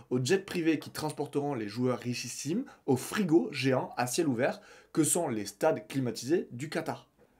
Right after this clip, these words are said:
Focaliser autant d'énergie, d'attention et d'information à un tel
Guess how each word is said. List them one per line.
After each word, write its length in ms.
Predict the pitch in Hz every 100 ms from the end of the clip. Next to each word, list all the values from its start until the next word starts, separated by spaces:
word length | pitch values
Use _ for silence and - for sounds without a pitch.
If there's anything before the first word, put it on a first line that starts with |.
| _
Focaliser 680 | - 151 196 196 190 190 -
autant 360 | 202 202 202
d'énergie, 600 | 151 147 147 135 131 123 - -
d'attention 600 | 135 151 160 151 160 123
et 60 | 101
d'information 800 | 110 160 160 147 143 139 147 -
à 180 | 95 104
un 100 | 110
tel 340 | 156 151 -